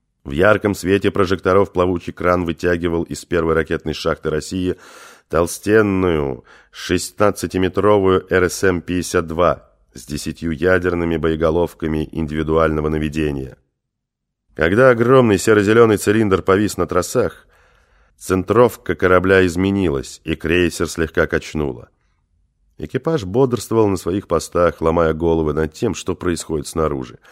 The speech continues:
Официально матросы всегда узнают о боевых задачах корабля в последнюю очередь, но обычно утечки информации, слухи и догадки позволяют нарисовать картину,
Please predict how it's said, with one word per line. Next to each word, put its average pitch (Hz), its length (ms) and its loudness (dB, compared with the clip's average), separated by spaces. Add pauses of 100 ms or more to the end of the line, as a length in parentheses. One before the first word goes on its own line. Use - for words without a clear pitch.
(540)
Официально 160 480 4
матросы 151 440 4
всегда 127 360 4
узнают 117 380 4
о 107 60 0
боевых 110 300 2
задачах 104 400 2
корабля 101 380 4
в - 60 -8
последнюю 104 500 0
очередь, - 600 -4 (500)
но 80 280 2
обычно 82 440 -2
утечки 82 420 -6
информации, 78 800 -4
слухи 92 640 -8
и 73 60 -6
догадки 73 520 -2
позволяют 71 500 -2
нарисовать 76 420 -4
картину, 87 560 -4